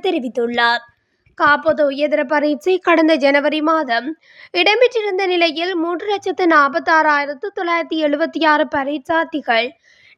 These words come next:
நாடு முழுவதிலும் இருந்து தோற்றியுள்ளனர். இதில் இரண்டு லட்சத்து எண்பத்தோராயிரத்து நானூற்றி நாற்பத்தைந்து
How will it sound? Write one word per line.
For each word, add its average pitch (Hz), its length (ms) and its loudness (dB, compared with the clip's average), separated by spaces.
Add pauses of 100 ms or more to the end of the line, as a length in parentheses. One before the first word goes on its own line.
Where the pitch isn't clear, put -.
நாடு 330 480 2
முழுவதிலும் 370 560 -2
இருந்து 311 260 -2 (100)
தோற்றியுள்ளனர். 247 800 -2 (460)
இதில் 311 320 2 (100)
இரண்டு 311 260 2
லட்சத்து 302 440 -4
எண்பத்தோராயிரத்து 294 960 2
நானூற்றி 311 480 -4
நாற்பத்தைந்து 269 720 0